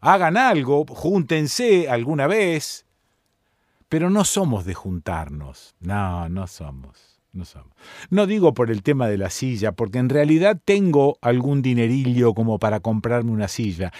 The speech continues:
Si no me compro la silla es porque creo que este gesto es un <laughs> me tengo que tirar bien,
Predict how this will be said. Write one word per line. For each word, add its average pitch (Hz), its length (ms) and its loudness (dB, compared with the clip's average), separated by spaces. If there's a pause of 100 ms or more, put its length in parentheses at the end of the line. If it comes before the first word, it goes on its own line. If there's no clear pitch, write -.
(140)
Si 170 200 0
no 220 140 4
me 220 140 2
compro 165 400 0
la 110 120 -2
silla 117 500 -4 (180)
es 156 160 0
porque 143 380 -2
creo 175 380 2
que 135 260 0
este 135 240 -6
gesto 131 640 -4 (1600)
es 151 240 -2
un 156 120 0
<laughs> - 2250 -12
me 147 120 -2
tengo 143 280 0
que 120 120 -2
tirar 123 320 0
bien, 127 200 0